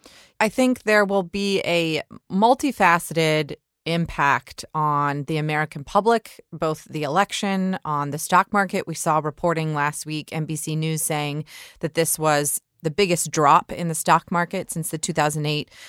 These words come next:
financial crisis. We also saw reporting that Secretary Azar was refusing to promise that a coronavirus vaccine will be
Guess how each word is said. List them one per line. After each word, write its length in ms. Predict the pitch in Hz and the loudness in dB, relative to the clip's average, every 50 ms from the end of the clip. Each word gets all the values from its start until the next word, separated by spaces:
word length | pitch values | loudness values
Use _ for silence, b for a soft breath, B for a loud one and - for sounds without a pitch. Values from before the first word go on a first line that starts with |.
| B B B | B B B
financial 540 | B - 156 156 156 156 170 185 - 202 185 | B 0 0 2 2 2 2 2 0 -2 -4
crisis. 720 | - - 196 180 180 180 - - 185 170 175 170 - - - | -4 -2 0 0 0 0 0 0 0 0 0 -2 -4 -8 -6
We 160 | - 170 - | -6 -4 0
also 380 | - 160 175 196 - - 208 185 | 4 4 4 4 4 0 -2 -2
saw 520 | - - - 185 175 175 175 175 170 165 - | -2 0 2 4 6 6 8 8 6 4 2
reporting 720 | 175 170 - - - 185 180 175 175 175 175 175 175 170 - - | 0 -6 -6 -2 0 0 2 2 2 2 2 2 0 -2 -2 -2
that 480 | 156 160 156 156 156 156 151 - - | 0 2 4 6 6 4 2 0 -4
Secretary 520 | - - 202 - - - 220 202 185 165 - | -4 -4 -4 -4 -4 -4 0 0 0 0 0
Azar 560 | 170 196 247 240 185 165 147 147 156 156 160 | 0 0 0 0 0 2 2 2 2 2 0
was 240 | 156 165 160 151 156 | 0 -2 -4 -4 -6
refusing 420 | 151 - - 180 165 - 165 165 | -10 -8 -6 -6 -6 -4 -6 -6
to 100 | - - | -6 -8
promise 480 | - - - 170 160 160 160 160 156 - | -10 -4 0 2 2 4 2 0 -2 -4
that 260 | - 165 151 151 - - | -4 -2 -2 -2 -2 -4
a 60 | 160 | -10
coronavirus 880 | - - - 160 165 156 160 160 147 147 147 143 147 151 156 147 - | -8 -4 -2 0 2 2 2 0 0 0 0 0 2 0 -2 -2 -2
vaccine 580 | 151 160 156 143 - - - - 160 160 160 156 | 0 2 2 2 2 -2 -6 -4 -2 -2 -2 -2
will 120 | 151 151 | -2 -4
be 200 | 135 - 151 143 | -6 -6 -8 -8